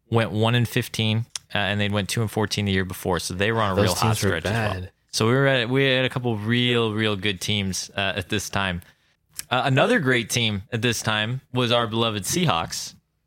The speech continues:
Speaker 1: Uh, they went four and twelve, and, uh, this was the, the year of the Jim Mora experiment.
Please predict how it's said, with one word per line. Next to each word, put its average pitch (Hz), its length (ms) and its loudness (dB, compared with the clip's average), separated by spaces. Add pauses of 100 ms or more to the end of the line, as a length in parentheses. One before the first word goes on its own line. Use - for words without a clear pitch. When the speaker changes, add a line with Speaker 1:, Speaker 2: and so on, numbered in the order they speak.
(800)
Speaker 1:
Uh, 117 520 2
they 113 100 2
went 120 220 2
four 127 260 0
and 127 100 4
twelve, 101 380 0 (960)
and, 104 600 2
uh, 101 220 0
this 117 200 0
was 117 160 0
the, 120 200 2
the 104 200 -2
year 135 420 0
of 110 160 -4
the 117 80 -2
Jim 117 220 -4
Mora 117 320 -2
experiment. 95 680 -2